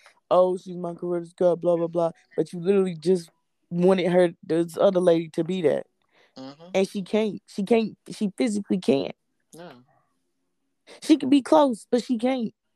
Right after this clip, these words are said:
Speaker 2: Nope.
Speaker 1: So I don't, I don't feel sorry for her. I mean,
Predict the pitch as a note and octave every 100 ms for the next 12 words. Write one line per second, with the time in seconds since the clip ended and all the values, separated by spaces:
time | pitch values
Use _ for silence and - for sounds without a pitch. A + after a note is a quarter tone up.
0 | _ _ _ _ E3 G3+ _ _ _ _
1 | _ _ _ _ _ _ _ _ _ _
2 | _ _ _ _ _ _ _ _ - D3
3 | F3+ G3+ F#3+ F#3 - _ - D#3 D#3+ G3+
4 | G#3 E3 D#3+ D3+ D3+ D3+ D3+ - D#3+ E3
5 | D#3 D3